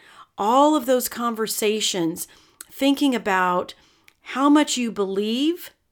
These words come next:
and if they are buying what you're selling, <laughs> okay? Or sell what they're buying.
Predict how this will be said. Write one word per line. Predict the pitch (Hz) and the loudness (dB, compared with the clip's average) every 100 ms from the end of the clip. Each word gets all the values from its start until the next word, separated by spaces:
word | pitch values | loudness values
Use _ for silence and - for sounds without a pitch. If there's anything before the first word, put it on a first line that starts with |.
| _ _ _ _ _ _ | _ _ _ _ _ _
and | 190 185 180 175 170 - _ _ _ _ _ _ _ _ | -8 -4 0 -2 -4 -12 _ _ _ _ _ _ _ _
if | 185 - | -10 -8
they | - 214 247 277 | 0 2 2 0
are | - 185 180 175 175 175 _ _ _ _ | -2 -2 0 0 -4 -8 _ _ _ _
buying | - 190 233 262 285 285 | -2 0 2 2 2 2
what | 240 233 - | 2 -2 0
you're | 208 220 247 247 | 0 2 0 -4
selling, | - 330 202 180 147 - 156 _ _ | 0 2 2 -2 -4 -8 -10 _ _
<laughs> | _ _ | _ _
okay? | 220 220 214 196 233 - - | -4 -2 0 0 -2 -8 -12
Or | - 226 214 220 | 0 2 2 -2
sell | - - 302 285 285 | -4 2 4 6 6
what | 269 262 | 4 4
they're | 254 247 | 4 6
buying. | 226 220 208 185 147 95 | 6 6 6 2 -4 -6